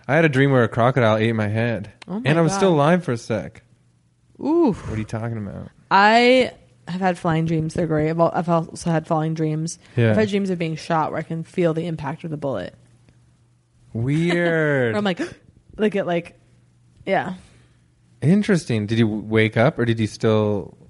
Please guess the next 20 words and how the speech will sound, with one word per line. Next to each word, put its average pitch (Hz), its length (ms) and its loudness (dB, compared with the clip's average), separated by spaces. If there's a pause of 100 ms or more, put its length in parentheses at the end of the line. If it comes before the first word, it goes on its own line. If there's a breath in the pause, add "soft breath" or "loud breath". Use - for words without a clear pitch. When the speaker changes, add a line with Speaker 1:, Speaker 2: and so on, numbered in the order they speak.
(140)
Speaker 1:
l- 104 140 -6
Speaker 2:
Both. 196 360 2
Well, 226 120 4
I 254 120 4
lucid 208 520 -4
dream 143 320 -8
sometimes. - 760 -18
Speaker 1:
Oh, 127 180 4
really? 107 280 4
Speaker 2:
And 160 340 -2
that 190 400 2
is - 160 -12
fucking 165 300 -10
heaven. 151 360 -10 (100)
That's, 226 280 0
like, 143 100 4
Speaker 1:
Yeah. 127 140 4
Speaker 2:
what 110 120 2
utopia 175 520 0
is, 156 120 -6